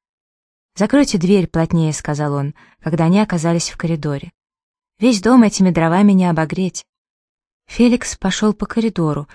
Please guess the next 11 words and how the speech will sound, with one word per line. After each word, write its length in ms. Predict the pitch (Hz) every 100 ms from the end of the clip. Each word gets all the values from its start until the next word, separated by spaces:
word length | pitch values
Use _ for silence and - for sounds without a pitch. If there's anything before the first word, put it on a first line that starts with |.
| _ -
заглянул 440 | 170 180 180 170
в 120 | 160
кухню. 460 | - 175 208 233 233 _ _ _ _ _ _
Шандал 400 | - 196 196 277
со 120 | 226
свечами 460 | 185 196 - 170 165
он 100 | 170
держал 340 | 180 202 202
высоко 400 | 180 - 208 202
над 140 | 180 165
головой, 560 | 180 208 190 160 143